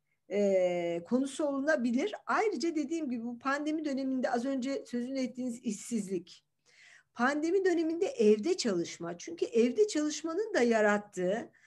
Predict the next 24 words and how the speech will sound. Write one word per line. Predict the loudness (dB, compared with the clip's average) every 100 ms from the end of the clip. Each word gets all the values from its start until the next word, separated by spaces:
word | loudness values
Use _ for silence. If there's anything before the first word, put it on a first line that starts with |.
| -20 _ _ -4
bir | -2
o | -2 -2
toplumsal | -4 -2 -4 0 0
eşitsizlik | 0 -4 -8 -8 -6 -6 -6
var | 0 4
ya, | 4
aile | 6 4 2
içi | -2 -4 -4
eşitsizlik, | -6 -10 -14 -12 -6 -6 -2
onun | 2 2 2
da | 2
yarattığı | 4 4 2 0 0 0 4
bir | 4 4
baskı | 2 0 -2 -4 -2
var. | -2 -4 -14 -20 -20 -20 _
Hani | -4 -2 2
bunu | 2 4
belki | 6 6 2 -4
şiddeti | -2 -6 0 2 0 -2 -12 -10 -12 -14 0 0 2
burada | 0 0 -2 0
kullandığımız | 0 2 2 0 -2 -2 -4 -2
zaman | -2 -2 -4
fiziksel | -6 -6 -6 -4 -4
şiddeti, | -4 -8 -6 -8 -4 -4 -4